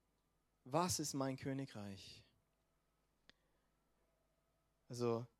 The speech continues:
als wir noch nicht errettet waren, ja, als wir noch Jesus nicht als unseren Herrn und Meister, unseren König angenommen haben, dann haben wir in unserem eigenen Königreich regiert. Und diejenigen, die sich entschieden haben für Jesus, die wissen genau, was das bedeutet, ja.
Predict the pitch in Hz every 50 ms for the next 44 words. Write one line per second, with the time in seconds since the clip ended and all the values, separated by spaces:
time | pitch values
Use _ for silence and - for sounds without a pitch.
0 | _ _ - 123 131 127 156 156 156 143 139 151 175 196 196 - - - 139 135
1 | 151 165 165 170 143 135 123 117 107 113 110 110 113 117 131 143 139 127 - 135
2 | 127 131 123 120 131 135 151 156 165 147 131 - - 156 170 165 - - - -
3 | _ _ _ _ _ _ _ - 127 151 143 131 135 127 123 117 135 139 143 156
4 | 160 160 - - 139 131 135 131 127 - 127 123 123 127 120 117 - - 147 151
5 | 160 165 - 135 127 131 131 127 123 117 117 120 117 110 107 104 104 110 104 104
6 | 107 - _ _ _ _ _ _ _ _ _ _ - - _ _ _ _ _ -
7 | - 113 117 110 117 127 143 160 190 180 147 143 147 156 156 147 143 147 - 156
8 | 143 135 117 117 139 156 151 147 - - 139 143 151 147 - - 117 107 110 113
9 | - - 123 120 - 147 139 123 113 - - - - _ _ _ _ _ _ _
10 | _ _ _ _ _ _ _ _ _ _ _ _ _ _ _ _ _ _ _ _
11 | _ - 117 120 117 - 127 127 127 135 135 135 131 135 127 120 127 120 123 120
12 | 110 - 135 - - 113 - - 160 175 180 170 151 147 147 - - 123 123 127
13 | - 131 117 - - 120 127 156 165 - 147 127 123 120 117 123 143 151 139 120
14 | - - 120 - - 131 - 120 120 135 139 - 104 98 - - 101 110 120 127